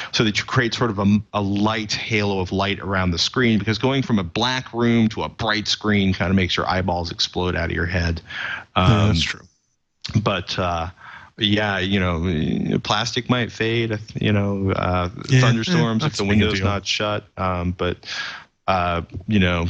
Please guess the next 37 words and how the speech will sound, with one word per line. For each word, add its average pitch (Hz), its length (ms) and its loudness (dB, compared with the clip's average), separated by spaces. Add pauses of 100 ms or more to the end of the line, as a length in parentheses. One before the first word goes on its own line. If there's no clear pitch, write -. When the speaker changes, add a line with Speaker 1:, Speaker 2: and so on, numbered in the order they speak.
(140)
Speaker 1:
I 104 80 2
don't 101 100 4
know, 92 240 2 (380)
kids 107 320 -2
throwing 104 300 0
baseballs 104 600 -2
through 113 120 -6
the 104 100 0
window. 107 340 2
I 107 140 0
mean, 98 180 6
<laughs> - 1700 0
people, 160 280 2
is 131 180 0
it 143 80 0
on 147 120 0
the 139 80 2
first - 380 -4
floor? 127 360 -2
Is 123 80 -2
somebody 123 220 0
gonna 113 100 2
see - 160 -2
your 110 200 0
nice 101 380 2
monitor 104 440 0
there 110 380 -2
and, 92 220 2
and, 95 440 2
and, 90 320 0
you 92 160 2
know, 87 100 2
reach 98 280 0
Speaker 2:
Yoink. 151 80 4
Speaker 1:
through 101 180 2
your 95 160 0
window 101 520 2